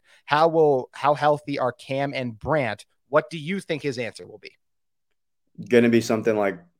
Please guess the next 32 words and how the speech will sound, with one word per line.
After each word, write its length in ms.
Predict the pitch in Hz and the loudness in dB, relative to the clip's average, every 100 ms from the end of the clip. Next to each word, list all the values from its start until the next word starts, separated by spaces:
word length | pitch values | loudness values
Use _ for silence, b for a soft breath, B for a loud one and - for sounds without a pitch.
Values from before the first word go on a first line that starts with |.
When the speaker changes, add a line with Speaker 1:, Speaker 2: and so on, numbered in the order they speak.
| _ | _
Speaker 2:
really 420 | 98 107 110 110 | -6 0 2 2
vague. 840 | 98 101 107 104 104 101 98 98 _ _ _ _ _ | 0 2 4 4 4 0 -6 -18 _ _ _ _ _
I 180 | 98 107 | -2 0
don't, 140 | 107 | 2
I 260 | 104 104 120 | 0 2 4
don't 120 | 135 | 6
know 140 | 131 | 6
exactly 380 | 120 104 110 113 | 4 4 0 2
what 100 | 107 | 0
it's 100 | 104 | 0
gonna 140 | 110 165 | 4 4
Speaker 1:
Got 20 | |
a 40 | |
Speaker 2:
be. 20 | 165 | 4
Something 100 | - | 2
Speaker 1:
prediction? 200 | 120 113 | 2 2
Speaker 2:
along 120 | 113 | 2
the 60 | |
lines 320 | 107 104 104 107 | 0 0 0 -2
of, 100 | 101 | 0
like, 220 | 98 92 | 0 2
"They're 160 | 104 | 2
as 100 | 104 | 2
healthy 380 | 98 104 104 104 | 2 -2 0 0
as 160 | 95 98 | 0 -2
you 100 | 101 | -4
want 220 | 95 101 | -4 -4
'em 80 | 101 | -6
to 100 | 101 | -8
be," 400 | 101 101 101 101 | -4 -4 -4 -8
something 340 | - 98 98 98 | -10 -8 -6 -4
along 440 | 98 95 98 95 | -4 -4 -6 -12